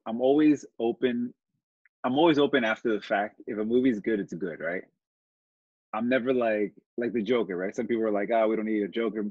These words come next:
film, this, that, and the other thing, blah, blah, blah," right? Or, "He's not gonna be a good Joker."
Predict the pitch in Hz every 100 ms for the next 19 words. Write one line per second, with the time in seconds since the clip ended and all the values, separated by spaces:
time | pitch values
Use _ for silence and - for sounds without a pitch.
0 | - 120 113 110 101 95 _ - 107 -
1 | 98 101 117 110 101 113 107 107 98 95
2 | 90 95 80 95 107 _ _ _ _ _
3 | _ 120 110 123 117 110 110 107 98 117
4 | 95 113 107 - 104